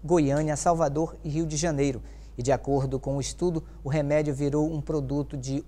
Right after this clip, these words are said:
uso comum e isso aumenta a compra sem receita. Segundo o presidente do Conselho Federal de Farmácia,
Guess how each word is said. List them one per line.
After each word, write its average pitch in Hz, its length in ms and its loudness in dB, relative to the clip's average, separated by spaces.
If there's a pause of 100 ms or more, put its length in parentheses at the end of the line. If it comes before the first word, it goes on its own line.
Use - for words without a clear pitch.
uso 147 240 -2
comum 175 380 0 (200)
e 160 200 0
isso 165 200 -2
aumenta 147 500 0
a 127 40 -2
compra 135 400 -2
sem 139 160 -4
receita. 135 540 -2 (260)
Segundo 135 360 0
o 127 40 -2
presidente 135 460 -2
do 131 60 -2
Conselho 131 360 -4
Federal 127 340 2
de 123 80 -2
Farmácia, 143 560 0